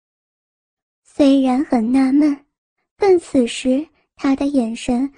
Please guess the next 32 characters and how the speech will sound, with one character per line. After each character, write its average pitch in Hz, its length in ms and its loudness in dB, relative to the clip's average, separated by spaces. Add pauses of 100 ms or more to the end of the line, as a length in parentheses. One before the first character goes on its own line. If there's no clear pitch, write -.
很 269 300 0
自 392 260 -6
然 247 220 -4
地 262 140 -4
望 269 220 -2
向 254 240 -4
他 269 320 -6 (260)
衣 254 200 0
衫 269 260 -2
不 277 200 -2
整 233 280 -6
的 247 260 -4 (240)
裸 247 200 0 (120)
露 311 120 -2
景 - 300 -12
观， 302 300 -4 (1300)
眼 226 260 0
前 247 320 0
有 247 160 2
些 247 240 -4
遮 262 240 -2
掩 262 180 -4
的 220 140 -6
胴 233 300 -6
体 240 320 -6 (180)
若 359 220 0
隐 247 280 -4
若 302 140 -4
现， 320 320 -6 (720)
看 254 300 -2
得 220 140 -6
他 254 300 -8